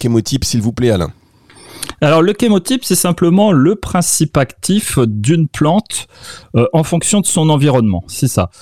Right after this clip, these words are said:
Speaker 2: Euh, je vais pas refaire la, la formation, mais c'est simplement, vous prenez du romarin. En fonction de l'endroit où vous le plantez, ce romarin n'aura pas forcément à la récolte et lorsqu'on va le distiller,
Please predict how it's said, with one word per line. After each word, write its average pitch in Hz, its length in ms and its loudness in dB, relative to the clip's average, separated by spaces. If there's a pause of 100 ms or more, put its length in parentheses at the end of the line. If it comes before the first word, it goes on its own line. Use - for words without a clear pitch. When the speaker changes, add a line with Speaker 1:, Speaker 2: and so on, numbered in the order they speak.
(220)
Speaker 2:
Euh, 104 840 2
je 117 140 0
vais 113 40 0
pas - 140 0
refaire 147 440 0
la, 123 180 0
la 127 120 2
formation, 127 600 0
mais 143 300 0
c'est 143 200 -2
simplement, 165 640 0
vous 139 120 2
prenez 139 340 0
du 131 120 0
romarin. 143 560 2
En 139 100 0
fonction 175 560 0
de 131 360 0
l'endroit 156 420 0
où 151 40 2
vous 131 120 -6
le 127 60 -4
plantez, 139 440 -2
ce - 180 -2
romarin 135 460 0
n'aura 127 320 -4
pas 170 140 0
forcément 135 720 -2
à 120 360 2
la 107 500 2
récolte 117 560 -2
et 104 40 0
lorsqu'on 107 340 -2
va 98 100 2
le 90 60 -4
distiller, 113 600 0